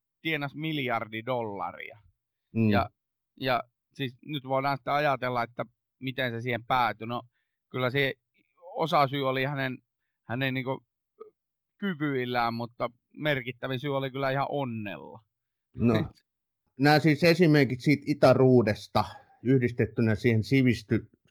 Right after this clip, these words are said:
Speaker 2: sivistykseen tai että hän oli sivistynyt henkilö. Ja sitten se, mitä hänen pojanpojalleen tapahtui, niin ne tekee tästä sarjasta todella mielenkiintoisen. Vähän kävi sääliksi, mut tavallaan kyllä oli niinku päällimmäisenä tunteena oli kuitenkin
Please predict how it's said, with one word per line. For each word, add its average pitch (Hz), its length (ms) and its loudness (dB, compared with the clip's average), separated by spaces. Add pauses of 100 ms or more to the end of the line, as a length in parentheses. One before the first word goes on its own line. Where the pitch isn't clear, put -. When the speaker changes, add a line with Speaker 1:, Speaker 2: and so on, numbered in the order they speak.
Speaker 2:
sivistykseen 110 880 2
tai 101 280 4 (720)
että 110 220 -4
hän 113 140 4
oli 107 140 4
sivistynyt 110 640 2
henkilö. 98 460 2 (640)
Ja 98 160 -2
sitten 117 260 -2
se, 123 180 2
mitä 117 240 2
hänen 107 220 4
pojanpojalleen 101 840 4
tapahtui, 95 560 -2
niin 87 220 -6 (240)
ne 135 140 4
tekee 113 380 2
tästä - 240 -2
sarjasta 101 480 4
todella 98 320 2
mielenkiintoisen. 90 960 -2 (760)
Vähän 180 280 6
kävi 147 240 8
sääliksi, 160 680 2 (320)
mut 113 160 -8
tavallaan 110 540 6
kyllä 107 140 2
oli 104 160 2
niinku 101 200 -2
päällimmäisenä 95 680 2
tunteena 87 560 -2
oli 92 180 -2
kuitenkin 90 420 -6